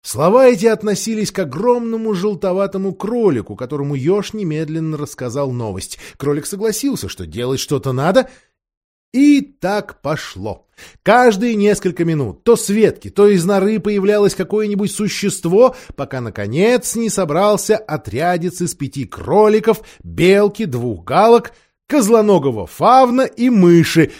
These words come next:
причём все они говорили одновременно, соглашаясь с ежом. В то золотое время, когда, победив колдунью, Нарнией правил король Питер с братом и двумя сёстрами, мелкие лесные твари жили так счастливо,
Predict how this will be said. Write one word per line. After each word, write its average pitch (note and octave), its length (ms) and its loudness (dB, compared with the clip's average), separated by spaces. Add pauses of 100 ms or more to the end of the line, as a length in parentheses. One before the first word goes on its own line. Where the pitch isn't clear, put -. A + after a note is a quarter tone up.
причём B2 340 -8
все G3 320 0
они C#4 180 -6
говорили A#3 400 0
одновременно, E3 1040 -2 (100)
соглашаясь C3 800 -4
с - 100 -10
ежом. A2 380 -8 (1120)
В - 80 -20
то C#3 140 -2
золотое G#3+ 460 0
время, G#3 460 0
когда, A#2 320 -8
победив E3+ 580 -6
колдунью, E3 720 -4
Нарнией C3 560 -6
правил B2 460 -6
король A2 340 -8
Питер F3 520 -8
с D#2+ 100 -16
братом F#2 500 -6
и - 20 -12
двумя G2+ 300 -10
сёстрами, F#2+ 640 -10 (560)
мелкие F#3+ 460 -2
лесные D#3 420 -6
твари F3+ 420 -6
жили D#3+ 300 -4
так D3 340 -8
счастливо, E3+ 800 -6